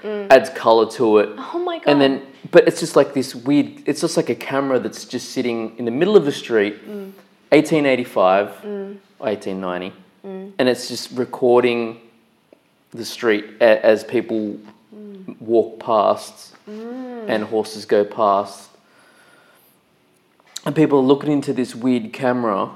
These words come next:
Speaker 2: They're
Speaker 1: Mm.
Speaker 2: looking at this weird, it, they wouldn't even know it's a camera, to be honest with you. They, they're looking at this weird thing in the middle of the road.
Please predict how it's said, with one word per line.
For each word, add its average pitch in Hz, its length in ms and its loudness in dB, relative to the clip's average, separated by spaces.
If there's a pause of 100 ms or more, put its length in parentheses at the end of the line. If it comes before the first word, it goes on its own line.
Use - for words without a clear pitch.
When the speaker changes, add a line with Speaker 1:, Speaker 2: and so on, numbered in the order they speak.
(160)
Speaker 2:
They're 139 140 12
Speaker 1:
Mm. 147 120 0
Speaker 2:
looking 196 200 6
at 135 100 2
this 120 120 -4
weird, 127 380 2 (120)
it, - 300 -2 (180)
they 139 80 8
wouldn't 185 220 6
even 117 200 2
know 101 140 2
it's 101 160 0
a 107 40 -10
camera, 101 340 -6
to 87 120 -16
be 92 120 -8
honest 92 340 -8
with 87 100 -6
you. 90 120 -4
They, 95 180 2
they're 107 260 2
looking 139 300 0
at - 80 -4
this 120 140 -8
weird 110 320 -2
thing 127 380 0
in 104 80 0
the 101 60 0
middle 110 240 0
of 87 120 -4
the 98 100 0
road. 101 480 2